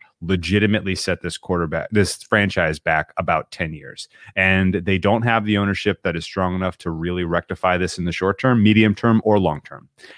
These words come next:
And in fact, the owner made specific, critically poor decisions in the, in the immediate aftermath of the season that put so much tension between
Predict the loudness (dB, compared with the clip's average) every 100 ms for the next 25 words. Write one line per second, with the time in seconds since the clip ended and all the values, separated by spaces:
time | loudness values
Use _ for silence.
0 | 0 2 4 2 0 -2 0 0 2 0
1 | 2 4 6 6 2 0 -4 -4 -8 _
2 | _ -20 -18 -14 -8 -6 -2 -2 -4 -10
3 | _ -6 -4 -2 -2 -4 -6 -6 0 2
4 | 2 -2 -4 -2 -2 -4 -6 -6 -6 -6
5 | -6 -2 0 0 -2 0 4 6 8 6
6 | 4 0 _ -2 0 0 0 2 2 0
7 | -6 -8 -4 -2 -4 -8 -14 _ _ -8
8 | -4 -4 -2 0 2 2 0 -2 -2 -2
9 | -8 -8 -14 _ -14 -6 -4 -2